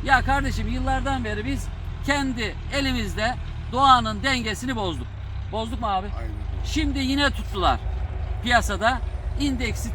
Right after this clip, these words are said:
Speaker 1: ilaçları attırı-, attırıyorlar. Sabahleyin yine bir çiftçim aradı beni. "Vallahi kendin bilirsin." dedim kardeşim. "İster at ister atma.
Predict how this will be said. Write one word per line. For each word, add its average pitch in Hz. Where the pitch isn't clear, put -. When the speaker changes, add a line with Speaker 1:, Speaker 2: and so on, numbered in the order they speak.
Speaker 1:
ilaçları 214
attırı-, 220
attırıyorlar. 143
Sabahleyin 226
yine 214
bir 202
çiftçim 190
aradı 151
beni. 123
"Vallahi 214
kendin 240
bilirsin." 147
dedim 123
kardeşim. -
"İster 220
at 233
ister 202
atma. -